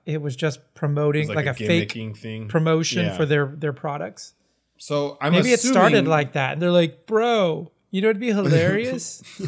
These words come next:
Speaker 2: <laughs> I'm assuming that this label is a sticker that
Speaker 1: Mm-hmm.
Speaker 2: they produced.
Speaker 1: Yeah.
Speaker 2: So I thought it was that, like, maybe they're re-, trying to think of unique ways to promote their services.
Speaker 1: Right. That's, I think
Speaker 2: but
Speaker 1: that's what I thought too. Yeah.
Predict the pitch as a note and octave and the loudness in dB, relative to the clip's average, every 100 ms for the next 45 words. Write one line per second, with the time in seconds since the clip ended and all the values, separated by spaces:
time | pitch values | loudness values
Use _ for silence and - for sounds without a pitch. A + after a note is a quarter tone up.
0 | - - E3+ - G3+ - - G3+ C3+ _ | -10 -14 -16 -8 -8 -8 -10 -10 -12 _
1 | _ _ - D3 F#3 E3+ - A#3 A#3+ G3+ | _ _ -4 0 0 0 0 -2 0 -2
2 | D3 C#3 C3+ C3 A#2+ A2 A2 C3 A#2+ A2+ | -2 -6 -4 -4 -4 -4 0 0 0 -2
3 | G#2 A2 G#2+ G#2 A2 - - _ - G#2 | -2 -4 -4 -4 -6 -10 -20 _ -4 -2
4 | - C3+ B2 A#2+ A2 G#2 G2 - _ _ | 0 -2 -4 -4 -4 -4 -6 -14 _ _
5 | C#3+ B2+ A#2+ B2+ - B2 A2 G#2+ A2 A2 | -2 2 2 2 0 -6 -4 -6 -6 -8
6 | - - C#3+ A#2+ - _ _ - C3 E3 | -10 -4 -4 -4 -10 _ _ -4 0 2
7 | F3+ F#3 C3 B2 B2 G#2+ G2+ G2+ A2+ B2+ | 2 0 0 -4 -4 -6 -8 -6 0 0
8 | A2 - G2+ F#2 G#2+ G#2 G#2 G2+ G2 G2+ | 0 -4 -8 -8 -8 -6 -6 -8 -6 -8
9 | G2+ - G#2+ G2+ F#2+ - - A2+ G#2+ G#2 | -10 -10 -8 -8 -10 -14 -12 -12 -10 -10
10 | F#2+ G#2 G#2+ G#2+ G#2 G2 G2+ G2 G2+ G#2 | -10 -8 -8 -8 -10 -10 -8 -8 -8 -10
11 | - G#2+ F#2+ - G2 G2 - F#2+ F2 - | -12 -12 -12 -12 -14 -14 -14 -14 -14 -12
12 | A#2+ C3 C#3+ C3 C#3+ C#3 E3+ E3+ D#3+ D3+ | -10 -6 -2 -2 -2 -2 -2 0 -2 -4
13 | D3+ C#3+ - B2+ B2+ C3+ C3 - C#3 B2+ | -2 -4 -4 -4 -6 -8 -14 -14 -14 -14
14 | F#3 D3+ - C#3 | -14 -12 -12 -14